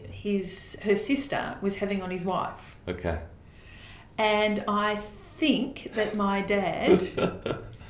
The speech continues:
Speaker 2: <laughs>
Speaker 1: brought his, he came to Perth for a dental conference.
Speaker 2: Yes.
Speaker 1: Fell in love with it.
Speaker 2: Yeah.
Speaker 1: Contact, ra-, phoned my mum while
Speaker 2: Yeah.
Speaker 1: he was here and said, "Get on a plane now and come and see this place."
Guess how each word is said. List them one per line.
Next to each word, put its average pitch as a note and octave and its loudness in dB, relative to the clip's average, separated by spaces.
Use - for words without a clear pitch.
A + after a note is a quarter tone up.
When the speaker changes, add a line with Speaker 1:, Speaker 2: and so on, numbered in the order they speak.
Speaker 2:
<laughs> - -10
Speaker 1:
brought A#3+ 6
his, - -2
he A#3 0
came D4 6
to D#4+ 2
Perth A#3 2
for A3+ 0
a G#3+ 4
dental G3+ 2
conference. - -6
Speaker 2:
Yes. - 2
Speaker 1:
Fell B3 4
in A3+ 4
love F#3 2
with E3+ 0
it. C#4 0
Speaker 2:
Yeah. F#3+ 4
Speaker 1:
Contact, A#3+ 2
ra-, A3+ 4
phoned B3 6
my A3 6
mum G3+ 4
while G#3 4
Speaker 2:
Yeah. F#3+ 4
Speaker 1:
he G3+ 4
was G3 2
here G#3 2
and G3 -2
said, F#3+ -2
"Get A3+ 2
on B3+ 6
a - 0
plane G3+ 0
now F#3+ 0
and F#3+ -4
come F#3+ -4
and F3 -6
see F#3 -2
this E3+ -6
place." - -6